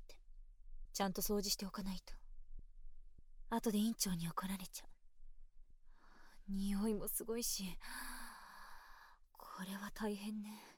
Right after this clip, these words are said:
別に手伝わなくて大丈夫。あなたは休んでおいて。これぐらい私一人でできるから。確かに、あなたはドマゾで、デタラメな性欲数値があるド変態野郎でどうしようもない人だけど、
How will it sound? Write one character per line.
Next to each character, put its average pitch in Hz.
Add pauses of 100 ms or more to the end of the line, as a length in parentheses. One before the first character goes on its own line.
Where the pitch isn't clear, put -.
(1300)
別 208
に 262
手 226
伝 302
わ 320
な 277
く -
て 190
大 196
丈 202
夫。 - (1040)
あ 226
な 247
た 233
は 185
休 185
ん 240
で 196
お 175
い 175
て。 - (1120)
こ 220
れ 233
ぐ 233
ら 233
い 220
私 226
一 -
人 220
で 175
で 175
き -
る -
か - (1300)
ら。 254
確 -
か 190
に、 160 (920)
あ 220
な 240
た 202
は 180
ド 185
マ 185
ゾ 185
で、 196 (640)
デ 214
タ 247
ラ 254
メ 247
な 247
性 254
欲 254
数 269
値 -
が 202
あ 190
る 175
ド 190
変 214
態 226
野 220
郎 226
で 180
ど 190
う 208
し -
よ 220
う -
も 220
な 226
い 220
人 -
だ 165
け -
ど、 -